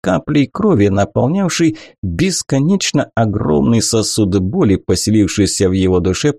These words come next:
после гибели жены и трёх сыновей. Уже давно истлели кости тех, кто затеял и совершил убийство, но майор всё так же был полон первородной ненависти, как и в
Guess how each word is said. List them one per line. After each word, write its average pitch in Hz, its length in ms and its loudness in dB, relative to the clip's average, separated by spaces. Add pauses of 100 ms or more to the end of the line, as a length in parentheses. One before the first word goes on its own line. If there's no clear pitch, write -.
после 104 300 0
гибели 139 560 0 (180)
жены 110 560 0
и 98 60 0
трёх 98 360 0
сыновей. 110 680 2 (460)
Уже 135 260 0
давно 208 320 0 (140)
истлели 151 520 0
кости 113 420 -2
тех, - 400 -2
кто - 200 -2
затеял 113 500 2
и 107 40 2
совершил 107 680 0
убийство, 107 880 0
но 95 300 0
майор 98 480 0 (240)
всё - 320 -2 (140)
так 180 200 -2
же 156 120 -2
был 143 260 0 (140)
полон 151 540 0
первородной 117 960 0
ненависти, 110 840 0 (100)
как 147 260 -2
и 113 140 2
в - 200 -12